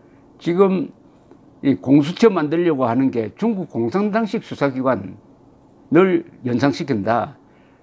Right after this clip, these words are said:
어, 중국 공산당은 당이 검찰을 통제를 해야 되는데 그 중요한 기구로서 감찰위원회라든지 몇 개를 만드는데 그것을 벤치마킹한 거 아니겠느냐. 따라서 핵심이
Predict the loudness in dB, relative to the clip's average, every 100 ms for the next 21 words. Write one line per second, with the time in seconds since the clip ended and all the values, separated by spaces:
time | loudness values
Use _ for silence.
0 | _ -8 -4 -2 -2 -2 0 2 2 2
1 | 4 2 0 -4 -10 -6 -4 -2 -4 -6
2 | -10 _ _ _ _ _ _ _ _ -4
3 | -2 0 0 -2 -4 -4 -2 -4 -4 -6
4 | -8 -12 -12 -10 -6 -6 -6 -10 -16 -2
5 | 0 0 -2 0 2 4 2 0 0 0
6 | 0 -4 -6 -2 -2 2 2 4 2 0
7 | -4 -6 -4 -4 -2 -2 -2 -4 -2 -2
8 | -2 -6 -8 -20 -20 -20 -20 0 4 4
9 | 4 -2 -4 -6 -6 -4 0 -2 -2 -6
10 | -2 -2 -4 -8 -6 0 0 0 -4 -8
11 | -18 -20 _ _ _ _ -4 -2 -2 -4
12 | -6 -4 -8 -4 -2 -2 -4